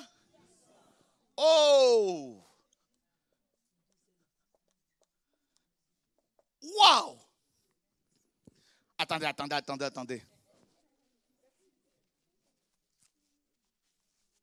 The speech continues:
Attendez. Le Dieu puissant.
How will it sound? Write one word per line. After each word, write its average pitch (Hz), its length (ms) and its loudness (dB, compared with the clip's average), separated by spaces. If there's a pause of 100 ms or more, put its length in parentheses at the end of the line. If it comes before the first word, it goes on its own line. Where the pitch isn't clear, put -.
(360)
Attendez. 110 380 -16 (4000)
Le 190 220 -10
Dieu 240 340 -6
puissant. 214 560 -8